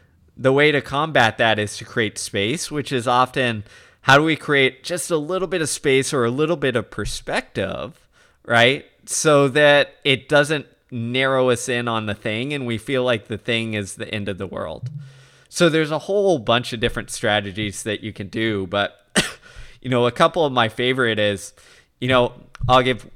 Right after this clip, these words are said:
one example. I was, uh, talking to a good friend who was at the Olympic trials and,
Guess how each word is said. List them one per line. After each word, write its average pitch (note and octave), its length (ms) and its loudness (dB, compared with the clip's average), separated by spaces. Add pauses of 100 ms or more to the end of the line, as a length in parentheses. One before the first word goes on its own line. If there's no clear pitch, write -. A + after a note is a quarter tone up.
one C3+ 180 0
example. B2 400 0
I A2 220 4
was, G#2+ 180 -4
uh, A2 160 0
talking D3 400 -2
to C3+ 100 -2
a A#2 60 0
good A#2 240 -4
friend A2+ 340 -2
who G#2+ 180 -4
was G#2 180 -4
at A2+ 180 0
the A2+ 140 0
Olympic G#2+ 340 -6
trials A#2+ 580 2
and, G2+ 200 -8